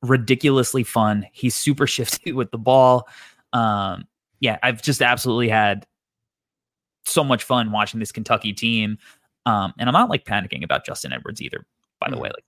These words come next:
Speaker 1: he might not be the number one guy or even a top five guy, but, like, I still, I think he's gonna be fine. Um, but Dillingham, has been awesome. Like, later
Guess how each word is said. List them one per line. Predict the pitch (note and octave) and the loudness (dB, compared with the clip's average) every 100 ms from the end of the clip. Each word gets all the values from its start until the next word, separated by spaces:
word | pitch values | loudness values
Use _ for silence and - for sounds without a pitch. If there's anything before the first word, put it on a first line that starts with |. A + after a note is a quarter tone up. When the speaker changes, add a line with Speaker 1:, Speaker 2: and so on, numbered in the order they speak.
| _ | _
Speaker 1:
he | - | 0
might | E3 | 2
not | C#3+ A2 | 2 0
be | |
the | A#2 | -2
number | G#2+ G2+ G#2 | -4 -4 -4
one | G#2 F#2 F#2+ G2+ _ _ _ - | -4 -6 -10 -16 _ _ _ -2
guy | G2 F#2+ | 2 2
or | F#2+ | 0
even | G#2 G2 | -4 -6
a | F#2 | -10
top | - A#2 - | -10 -14 -4
five | G#2 G2+ - | 0 0 -2
guy, | - - | -10 -8
but, | - | -8
like, | - | -6
I | |
still, | G2+ - F2+ - _ _ _ _ _ _ - | -6 -8 -10 -12 _ _ _ _ _ _ -14
I | |
think | - G#2 | -10 -10
he's | - | -10
gonna | - | -10
be | - | -12
fine. | - - G#1+ - - - - - | -10 -10 -10 -12 -20 -20 -20 -4
Um, | B2+ A#2 G#2 F#2 D#2 - _ _ _ - | 2 4 4 0 -6 -12 _ _ _ -10
but | - D3+ A#2 | 0 2 2
Dillingham, | E3 E3+ D3+ C#3+ C3 A#2 _ _ _ _ _ _ C3 | 0 2 4 4 4 -2 _ _ _ _ _ _ -8
has | A2+ | -2
been | A#2+ | 0
awesome. | G#2+ G#2+ G#2+ A#2+ A2+ G#2 - | 2 2 2 -2 -2 -4 -2
Like, | A#2+ A#2 | -2 0
later | A#2 C3 B2+ A#2+ A2+ | 2 4 6 6 4